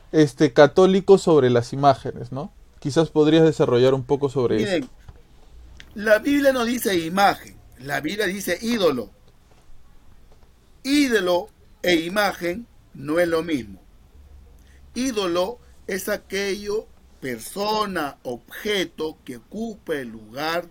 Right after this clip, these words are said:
Speaker 2: de Dios en tu vida. Cuando Dios, ¿de acuerdo? Cuando Dios crea,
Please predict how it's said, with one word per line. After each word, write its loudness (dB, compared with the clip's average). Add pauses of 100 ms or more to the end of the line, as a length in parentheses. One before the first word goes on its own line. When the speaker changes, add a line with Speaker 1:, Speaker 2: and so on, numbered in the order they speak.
Speaker 2:
de -18 (100)
Dios -8
en -14
tu -20
vida. -12 (600)
Cuando -6
Dios, -6 (840)
¿de -20
acuerdo? -18 (460)
Cuando -14
Dios -10 (1800)
crea, -4